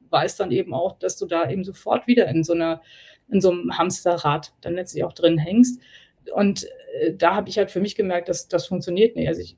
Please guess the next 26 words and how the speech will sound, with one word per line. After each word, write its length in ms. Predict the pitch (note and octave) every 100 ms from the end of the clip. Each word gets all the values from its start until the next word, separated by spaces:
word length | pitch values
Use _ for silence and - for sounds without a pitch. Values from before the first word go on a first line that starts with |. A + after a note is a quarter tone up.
| -
äh, 140 | -
möchte 460 | B2+ F3+ F#3+ G3+ A3
mir 140 | G#3+
jetzt 220 | A3 -
nicht 220 | A3 - -
unter, 380 | G3 G3 F#3
aus 120 | - -
der 120 | D#3+
einen 240 | F3+ G#3
Sache 240 | - F#3+ G3+
raus 380 | F#3 F#3+ G#3+
direkt 320 | - G3+ G#3 G3+
was 140 | -
anderes 340 | G3 G#3 G#3
suchen. 200 | - -
Ich 100 | G3+
möchte 220 | F#3+ - -
eigentlich 220 | F#3+ -
auch 100 | -
lieber 520 | E3 G#3+ A#3+ A#3 A#3+ -
mal 300 | G#3+ G3 G3
in 160 | G3 F#3
einen 220 | F#3 F#3
anderen 320 | F#3 F#3+ F3+
Bereich 420 | F3 E3 G#3+ -
vielleicht 360 | C4 B3+ B3+